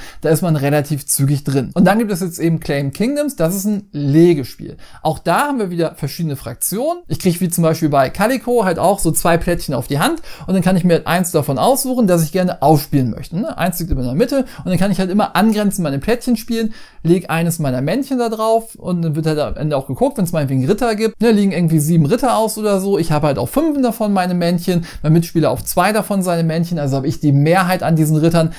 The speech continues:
Ich bekomme dann neun Punkte dafür. Bei den Trollen wird irgendwie auch geguckt, ne, ich habe da irgendwie drei Figuren drauf, der andere hat da vier Figuren drauf, dann bekommt er die sieben Punkte dafür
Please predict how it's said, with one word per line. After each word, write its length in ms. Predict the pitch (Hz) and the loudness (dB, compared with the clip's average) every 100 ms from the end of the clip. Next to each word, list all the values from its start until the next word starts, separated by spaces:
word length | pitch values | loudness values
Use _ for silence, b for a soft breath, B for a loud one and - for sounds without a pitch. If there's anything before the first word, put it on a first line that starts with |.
| B B | B B
Ich 180 | 160 - | 0 0
bekomme 300 | 151 151 151 | -2 0 0
dann 120 | 131 | -2
neun 200 | 117 123 | -4 -2
Punkte 280 | 247 311 214 | 0 0 -2
dafür. 440 | 220 - 214 202 | -4 -4 -4 -2
Bei 120 | 165 | 0
den 140 | 123 127 | -2 -4
Trollen 400 | - 175 185 165 | 0 2 2 0
wird 100 | 127 | -2
irgendwie 220 | 131 139 | -4 0
auch 240 | 240 277 | 0 0
geguckt, 320 | 247 - 226 | -4 -2 -2
ne, 80 | 202 | 0
ich 100 | 202 | 0
habe 80 | 185 | 0
da 80 | 160 | -2
irgendwie 180 | 139 135 | -2 0
drei 160 | 170 | 0
Figuren 300 | 196 202 185 | 0 0 2
drauf, 240 | 175 165 165 | 2 2 0
der 100 | 131 | 0
andere 200 | 135 127 | -2 -2
hat 120 | - | -4
da 60 | |
vier 220 | - 240 233 | -4 -4 -2
Figuren 260 | 208 196 | -2 0
drauf, 240 | 180 170 165 | 0 -2 -2
dann 120 | 135 | -2
bekommt 280 | 127 143 127 | -2 -4 -2
er 160 | 202 | 0
die 140 | 208 185 | 2 2
sieben 240 | 190 190 | 4 2
Punkte 280 | 180 190 170 | 4 0 2
dafür 420 | 170 165 175 170 | 0 0 0 -2